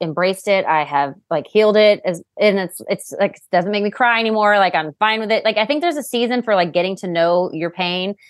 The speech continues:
and, like, dealing with it and whatever, and, like, accepting it and loving it and bring it into you. And then there's a season, which I feel like I'm in now and you're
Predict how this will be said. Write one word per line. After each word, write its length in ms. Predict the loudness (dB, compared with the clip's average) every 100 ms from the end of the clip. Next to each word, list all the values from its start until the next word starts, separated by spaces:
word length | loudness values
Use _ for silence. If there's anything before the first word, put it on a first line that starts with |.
| _ _
and, 100 | -6
like, 200 | -6 -4
dealing 280 | -4 -4 -4
with 140 | -2
it 180 | 0 0
and 180 | -4 -10 -12 _
whatever, 580 | 0 2 4 2 0 _ -4
and, 140 | -2
like, 180 | 0 -2 -6
accepting 460 | -2 -2 -2 -4
it 160 | -4 -4
and 100 | -4
loving 380 | 0 2 0 0
it 240 | 0 0
and 120 | -2 -4
bring 180 | -2
it 80 | -2
into 340 | -2 -4 -4 0
you. 220 | 0 0 -6 _ _ -2
And 180 | 2 4
then 100 | 6
there's 180 | 6 4
a 80 |
season, 360 | 2 2 2 0
which 120 | 0
I 80 | 0
feel 80 | 2
like 100 | 2
I'm 260 | 2 2
in 100 | 0
now 200 | 0 0
and 140 | -2 -4
you're 180 | -6